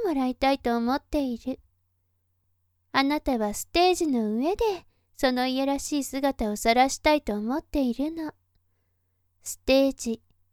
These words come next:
舞台。あなたは舞台の上で、ストリッ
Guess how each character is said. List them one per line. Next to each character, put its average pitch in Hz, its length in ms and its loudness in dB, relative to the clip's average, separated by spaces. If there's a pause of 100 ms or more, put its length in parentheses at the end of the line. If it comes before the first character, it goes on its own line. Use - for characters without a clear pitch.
(140)
舞 277 140 0
台。 349 320 -2 (960)
あ 277 100 2
な 330 160 4
た 339 120 0
は 262 160 0
舞 320 140 2
台 359 240 4
の 269 220 0
上 254 180 -2
で、 277 320 -4 (240)
ス - 120 -10
ト 359 180 4
リ 392 60 6
ッ - 20 8